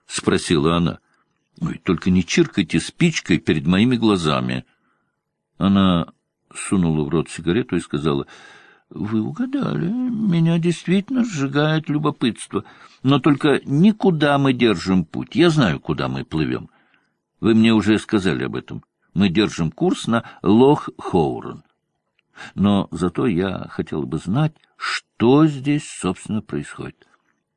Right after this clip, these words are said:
В чем состоит эта ужасная тайна? Что означает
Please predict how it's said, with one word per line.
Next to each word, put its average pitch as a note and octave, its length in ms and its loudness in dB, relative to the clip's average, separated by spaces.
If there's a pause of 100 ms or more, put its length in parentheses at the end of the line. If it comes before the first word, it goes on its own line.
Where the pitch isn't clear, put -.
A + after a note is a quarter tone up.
(160)
В - 160 -8
чем - 260 -6
состоит - 640 -2
эта - 180 -12
ужасная - 640 -8
тайна? - 540 -8 (540)
Что - 260 -2
означает A2+ 800 0